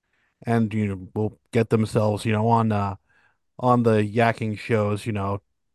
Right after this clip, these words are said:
to, you know, poor mouth them into perpetuity. Uh, I think, uh, I think we kn-, I think we can think of one who's, you know, just added to the, uh, injury report with an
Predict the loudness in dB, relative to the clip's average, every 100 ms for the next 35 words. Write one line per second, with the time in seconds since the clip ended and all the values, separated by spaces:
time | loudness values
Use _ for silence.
0 | _ _ _ -4 -2 -2 -4 -6 0 4
1 | 6 6 2 0 -4 -4 -4 -2 -2 -2
2 | -2 2 2 0 -6 _ _ _ _ _
3 | _ -10 -6 -4 -2 0 0 2 2 2
4 | -2 0 0 0 -2 -2 0 0 0 0
5 | 0 0 0 0 -2 -2 -4 -4 -6 0
6 | 0 0 -2 0 -2 -4 -4 -2 -2 -2
7 | -4 -8 -12 _ _ _ 2 4 6 6
8 | 2 2 0 2 0 -2 -6